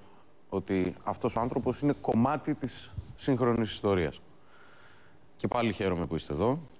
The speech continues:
Δεν χαίρομαι όμως όταν σας ακούω, αγαπητέ κύριε Πεπελάση,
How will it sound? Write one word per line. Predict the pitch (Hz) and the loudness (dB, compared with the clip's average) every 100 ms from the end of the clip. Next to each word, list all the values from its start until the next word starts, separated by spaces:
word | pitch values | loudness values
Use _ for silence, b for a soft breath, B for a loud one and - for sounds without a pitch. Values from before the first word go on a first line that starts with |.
| - - - - - | -20 -20 -20 -20 -16
Δεν | 107 127 | -2 0
χαίρομαι | 151 147 135 135 | 2 4 4 4
όμως | 135 131 | 4 2
όταν | 135 131 | 0 0
σας | 113 101 | -2 -4
ακούω, | 98 123 120 | -2 2 4
αγαπητέ | 98 87 - 104 | 4 0 -2 -2
κύριε | 110 101 | 0 0
Πεπελάση, | 87 82 80 90 - 135 | 0 2 2 2 0 -2